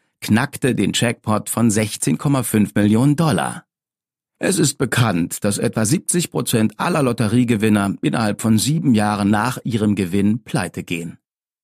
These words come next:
Die meisten Lotteriegesellschaften, so auch die in Iowa, lassen Lottogewinnern bis zu einem Jahr Zeit, ihren Gewinn einzulösen, damit sie ihre Finanzen in Ruhe regeln können, bevor sie ihren Gewinn abholen und nicht zu einer weiteren Statistik werden.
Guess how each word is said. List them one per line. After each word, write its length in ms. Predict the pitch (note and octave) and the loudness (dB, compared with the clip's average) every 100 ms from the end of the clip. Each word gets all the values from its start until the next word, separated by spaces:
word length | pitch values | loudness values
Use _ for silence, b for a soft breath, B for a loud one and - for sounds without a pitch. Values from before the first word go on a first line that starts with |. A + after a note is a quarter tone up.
| _ _ _ - | _ _ _ -2
Die 100 | - | 0
meisten 340 | D3+ E3 D3 | 0 0 0
Lotteriegesellschaften, 1120 | C3 A2+ B2 C3 A2 A2 - A2+ - D3+ C3 | 0 0 2 2 2 0 0 -2 0 0 2
so 160 | A#2 A#2+ | 2 0
auch 200 | G#2+ - | -2 -4
die 280 | - A#2+ A#2+ | 0 2 2
in 160 | G2+ | 0
Iowa, 580 | - A2 A#2+ A#2 A#2+ C3+ B B B | -2 0 2 2 0 -2 B B B
lassen 320 | B2 - C3 | 0 2 2
Lottogewinnern 760 | E3+ D#3 A#2 F#2+ A2 A#2+ D3+ C3+ | 2 0 0 0 0 0 0 -2
bis 200 | A2+ - | -4 -6
zu 140 | - | -6
einem 320 | C3 C#3+ D3 | -2 0 2
Jahr 180 | B2+ A#2 | 2 0
Zeit, 400 | - A#2+ G2+ G#2 | -2 -2 -2 -2
ihren 240 | B2+ A2+ A2 | 0 0 0
Gewinn 300 | G2+ A2+ - | 0 0 0
einzulösen, 840 | A2+ F#2+ - G2 F#2 E2+ E2 - B B B | 0 0 0 0 0 0 -4 -8 B B B
damit 300 | G#3 G#3+ G#3+ | 0 2 0
sie 120 | F#3 | -2
ihre 220 | D#3+ C#3+ | 0 0
Finanzen 540 | B2+ A2+ A#2 D3+ - B2 | 0 0 0 0 0 0
in 100 | A#2 | 0
Ruhe 340 | A2+ A2 G2 | 2 2 0
regeln 380 | A#2+ C#3+ C#3+ C3+ | 0 0 0 0
können, 300 | D#3 F3+ F3+ | 0 0 0
bevor 260 | D#3 C#3+ B2+ | 0 -2 0
sie 120 | C3+ | 0
ihren 180 | A#2+ A2+ | 2 2
Gewinn 300 | F#2+ A2 C3 | 2 0 0
abholen 600 | C3+ C3 D3 D3+ D#3+ - | -2 -2 -2 0 0 -2
und 180 | - | -2
nicht 320 | C3+ C3+ - - | 0 0 0 -6
zu 200 | - - | -4 0
einer 240 | D3+ C3+ | 2 2
weiteren 420 | A2+ G2+ F#2+ F2+ | 0 0 0 -2
Statistik 640 | - E2 - F#2 - - | -4 -6 -6 -6 -6 -6
werden. 340 | F#2+ D2+ B1+ | -4 -4 -8